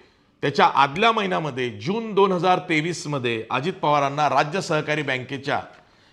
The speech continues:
ईडीच्या चार्जशीटमधून क्लीन चिट मिळाली. म्हणजे क्लीन चिट देण्याचा सपाटा अजित पवारांना हा काही नवीन नाही आहे आणि तो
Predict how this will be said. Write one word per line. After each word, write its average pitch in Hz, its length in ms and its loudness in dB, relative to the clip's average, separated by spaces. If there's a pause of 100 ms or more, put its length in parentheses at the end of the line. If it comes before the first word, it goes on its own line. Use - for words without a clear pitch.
ईडीच्या 156 560 0 (160)
चार्जशीटमधून 131 580 -2
क्लीन 127 240 -8
चिट 113 180 -10
मिळाली. 98 300 -8 (580)
म्हणजे 139 220 -2
क्लीन 175 380 -4
चिट 233 240 -2
देण्याचा 190 380 0
सपाटा 165 520 2
अजित 135 180 -2
पवारांना 131 480 -2
हा 120 100 -4
काही 135 180 -4
नवीन 117 300 -6
नाही 117 380 -8
आहे 101 100 -6
आणि 107 100 -10
तो 170 380 -6